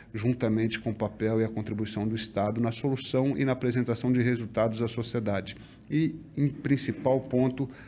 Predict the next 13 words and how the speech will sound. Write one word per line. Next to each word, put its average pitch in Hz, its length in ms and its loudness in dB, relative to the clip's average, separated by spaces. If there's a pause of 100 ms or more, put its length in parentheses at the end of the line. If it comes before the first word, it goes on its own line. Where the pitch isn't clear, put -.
(140)
a 117 80 -2
transparência, 117 800 2
a 117 40 2
integridade, 104 760 -2 (380)
que - 80 -12
fundamenta, 117 720 2
acima 107 280 0
de 101 120 -2
tudo, 113 260 -2
todas 127 340 2
essas 110 280 0
iniciativas, 117 720 0 (400)
onde 113 1120 4